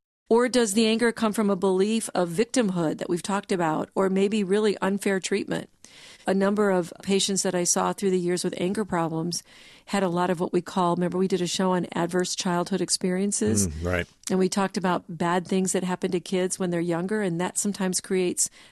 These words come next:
Speaker 1: that anger that they grow up with and bring into their adult relationships. You know, does the person have bitterness and unforgiveness that has built up over the years?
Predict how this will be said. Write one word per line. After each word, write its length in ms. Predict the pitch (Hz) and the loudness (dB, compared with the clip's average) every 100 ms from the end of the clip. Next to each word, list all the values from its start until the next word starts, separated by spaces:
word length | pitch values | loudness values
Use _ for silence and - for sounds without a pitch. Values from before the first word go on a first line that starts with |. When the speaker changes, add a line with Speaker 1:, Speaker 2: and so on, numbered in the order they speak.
| - | -2
Speaker 1:
that 220 | 185 - | -2 0
anger 400 | 185 196 226 185 | 0 0 0 0
that 260 | 170 160 - | 0 -4 -2
they 120 | 175 | -4
grow 240 | 165 180 170 | 0 0 2
up 220 | 233 190 | 0 0
with 240 | 156 156 | -2 -2
and 120 | 165 | -4
bring 200 | 160 185 | -2 0
into 200 | 185 175 | 0 -2
their 200 | 175 165 | -2 -2
adult 260 | 160 170 - | -2 -2 -2
relationships. 840 | 170 165 180 - 165 - - - - - - - - - _ | -4 -4 -4 -4 -6 -6 -8 -8 -10 -16 -20 -20 -20 -20 _
You 80 | 214 | 0
know, 60 | 202 | 2
does 180 | 190 | 2
the 80 | 208 | 0
person 300 | 214 202 196 | 0 -2 0
have 120 | 190 | -2
bitterness 640 | 170 202 226 180 - - - _ - - | -2 -2 -2 -4 -6 -8 -12 _ -20 -4
and 160 | 196 - | -4 0
unforgiveness 960 | 208 208 208 185 185 208 208 - - - _ _ _ | 0 0 0 0 0 0 -2 -4 -6 -6 _ _ _
that 140 | - 180 | -2 0
has 180 | 185 156 | 0 0
built 280 | 190 190 196 | -2 0 0
up 220 | 185 - 190 | -2 -2 -2
over 220 | 180 175 | 0 0
the 100 | 175 | 0
years? 480 | 170 190 160 - | 2 2 0 -4